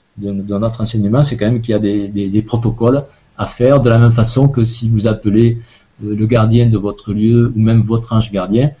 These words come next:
Je sais pas si vous vous souvenez, mais dans la première conférence, j'ai expliqué qu'il fallait faire, euh, un mudra, euh, un mudra d'appel avec, euh, les mains, avec le, le, le pouce et, et l'auriculaire qui se touchent. Et ce mudra, il activait le thymus du deuxième niveau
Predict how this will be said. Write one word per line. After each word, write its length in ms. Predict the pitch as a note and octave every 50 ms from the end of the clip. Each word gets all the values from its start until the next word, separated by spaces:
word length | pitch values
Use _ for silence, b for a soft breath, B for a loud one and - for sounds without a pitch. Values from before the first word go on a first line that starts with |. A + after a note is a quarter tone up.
| b b b b
Je 80 | - -
sais 120 | - -
pas 100 | - A#2+
si 160 | A#2 - B2
vous 100 | A2+ A2
vous 120 | G#2+ A2 G#2+
souvenez, 380 | - - G#2+ G2 G2+ A2+ C3
mais 120 | C#3+ B2+ A2+
dans 140 | A2+ A2+
la 100 | A2 G#2+
première 440 | - - - A#2 A#2+ A#2+ A2 A2+ -
conférence, 560 | - G#2+ G2+ - G#2+ G2+ G2+ A2+ C3 C3 - b b b b b b
j'ai 180 | A2 - A#2 A2+
expliqué 440 | A2 A#2 - A2 G#2 - C3 C3+
qu'il 140 | C3+ - -
fallait 200 | - A2 G2+ G2+
faire, 380 | G2 - B2+ B2+ C#3 C3+ C3+ - - b b b b _ _ _ -
euh, 160 | A#2 G#2+ A2+ -
un 100 | B2+ B2+
mudra, 520 | C3+ B2+ B2 A2+ G2 G#2 - - - - _ - G2+
euh, 120 | G2 G2 - - -
un 80 | G2+
mudra 320 | G#2+ A2+ A2+ A2 G#2+ A2+ A2+
d'appel 440 | G#2 F#2 - - A2+ B2 C3 C3+
avec, 420 | B2 - F#2+ G2 A2+ A2+ A2+ - A2
euh, 280 | G#2+ G2+ G2+ G2+ G#2 G2+
les 100 | G2 G2+
mains, 220 | G2+ G2+ G#2 B2+ -
avec 380 | - G#2 G2+ G2+ G2 - -
le, 180 | A2 G2+ G2+ G#2
le, 240 | G#2 G2+ G#2 G#2 G2+
le 100 | G2+ G2+
pouce 360 | - - B2 B2 A#2 - - - -
et, 240 | G#2+ G#2 G2 G2 F#2+ - - _ _ _ _ _ - - - _ -
et 200 | G#2 G#2 G#2+ G#2+
l'auriculaire 720 | G#2+ A2 A2+ A#2 - A2+ G#2 G2+ G#2 A2+ G2 - - - - - - -
qui 80 | - -
se 120 | - A#2
touchent. 380 | - - A#2 A#2+ C#3+ - - - B B B B B B -
Et 40 | G#2+
ce 160 | - - B2
mudra, 540 | A2+ A2+ G#2+ G#2+ G#2+ B2 C3+ D3 D3 - -
il 140 | B2 G#2 G#2+
activait 460 | G2 - - - - G#2+ G2 A2 B2
le 120 | A#2+ A2 G#2+
thymus 360 | - - G#2+ A2 A#2+ A#2 A2+
du 40 | G2+
deuxième 320 | G2 G2 A2 A2 G#2 G#2
niveau 440 | G2+ G2 F#2 F#2+ G#2 A#2+ C#3+ - -